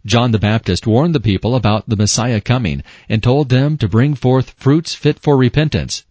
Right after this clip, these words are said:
because the axe was already laid at the root of the tree, Luke three, verses eight and nine. But the Jews were offended by the idea they needed to repent, and they rejected their Messiah because he demanded repentance from them.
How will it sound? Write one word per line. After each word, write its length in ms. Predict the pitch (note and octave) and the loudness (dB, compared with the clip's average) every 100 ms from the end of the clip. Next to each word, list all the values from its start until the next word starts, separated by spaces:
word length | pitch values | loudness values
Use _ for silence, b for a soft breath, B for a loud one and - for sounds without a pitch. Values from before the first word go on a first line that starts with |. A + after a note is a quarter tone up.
| - | -4
because 340 | G#2+ B2 G#2+ | 0 0 2
the 160 | A2 G#2+ | 2 2
axe 320 | A2+ E2 - | 0 -2 0
was 140 | A2+ | 2
already 380 | G#2+ C3 D3+ D#3 | 2 2 2 0
laid 340 | D3+ D#3 G2 | 0 0 0
at 120 | F2 G2 | 0 0
the 80 | |
root 180 | G#2+ C3 | 2 2
of 100 | C3 | 2
the 100 | A2 | 0
tree, 500 | G#2+ D3+ C3+ C2+ C2+ _ - | 0 -2 -2 -4 -10 _ 0
Luke 240 | A#2 - | 0 0
three, 260 | - G#2+ A#2 | 0 0 0
verses 320 | G#2 A2+ G2+ | 0 0 0
eight 120 | F#2+ | 0
and 120 | F2+ | -2
nine. 400 | G2+ F#2+ C#2 - _ _ b b b | -2 -2 -6 -10 _ _ b b b
But 160 | A2 | -2
the 80 | A2+ | 0
Jews 440 | G2 A2+ B2 D#3 | 0 2 2 0
were 180 | C3+ C#3 | 0 0
offended 520 | D3 - E3 F3+ F2+ | 0 -2 -2 0 -2
by 160 | D#2 G#2+ | 0 0
the 160 | A2 A2 | 0 0
idea 460 | G2+ G2+ B2 G2 | 0 0 -2 0
they 160 | F#2 A2 | 0 0
needed 280 | G#2+ B2 A2+ | 0 -2 0
to 100 | A2+ | 0
repent, 500 | G#2 F2+ C3 F2 - b b b | 0 0 -2 -4 -10 b b b
and 160 | B2 | 0
they 80 | B2 | 2
rejected 500 | A#2 G#2+ C#3+ C#3 D#3 | 2 0 0 0 -2
their 120 | C#3 | 0
Messiah 500 | C#3+ - E2 D#2 D#2 | 0 0 0 -2 -2
because 340 | F2+ G#2+ A2 - | -4 -2 -2 0
he 120 | C#3 | 0
demanded 440 | A2 G2+ A#2+ G#2+ | 2 0 0 0
repentance 460 | G2+ G2+ A#2 G#2 G2 | 0 0 0 0 -2
from 240 | A#2+ B2+ | -2 -2
them. 280 | G#2 D2 C#2+ | -2 -4 -6